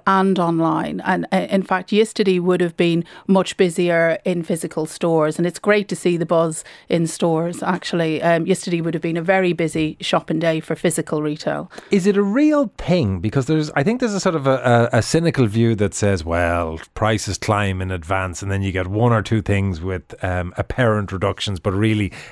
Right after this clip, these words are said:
Speaker 2: it's all about the same."
Speaker 1: Do you know, i-, it is a real thing. Um, however, However, you do need to shop around. So there are some fas-, fantastic deals, but as with anything,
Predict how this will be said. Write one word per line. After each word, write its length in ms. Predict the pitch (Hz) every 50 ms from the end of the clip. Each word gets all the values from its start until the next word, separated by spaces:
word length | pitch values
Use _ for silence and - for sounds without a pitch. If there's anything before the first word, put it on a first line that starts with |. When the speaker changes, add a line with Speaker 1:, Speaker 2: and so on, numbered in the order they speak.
| -
Speaker 2:
it's 180 | 110 104 - 107
all 180 | 101 98 98
about 280 | 95 80 - 90 90 -
the 80 | 90 -
same." 320 | - 98 82 76 76 76 _ _ _ _ _ _ _ _ _ _ _ _ _ _ _ _ 302 220
Speaker 1:
Do 120 | - 269
you 60 | 269
know, 180 | 285 262 254 - - - - - -
i-, 100 | - - -
it 140 | 254 247 254
is 220 | 262 285 269 277
a 60 | 233
real 220 | 208 196 180 170 170
thing. 380 | - - 175 170 156 160 151 -
Um, 360 | - 185 185 180 180 180 180 - - 190 - - 208 - -
however, 640 | - - 202 190 190 196 196 190 180 175 170 175 - _ _ _ -
However, 460 | 196 190 185 185 180 165 156 - 208 -
you 120 | 226 196 196
do 160 | - 196 185
need 200 | 196 190 170 165
to 100 | - 165
shop 300 | - 175 165 160 - -
around. 400 | 165 165 175 175 170 156 147 147
So 100 | - 185
there 160 | 180 196 202
are 180 | 208 214 233 240
some 200 | - - 214 190
fas-, 340 | - 208 190 175 - - - _
fantastic 640 | - - 190 - - 180 202 196 - - 170 - -
deals, 440 | 185 175 185 180 165 156 156 147 - - - - - - - - -
but 240 | - 185 170 - - -
as 300 | 196 214 226 220 202 208
with 180 | 196 202 -
anything, 520 | - 185 185 190 180 - 190 180 175 170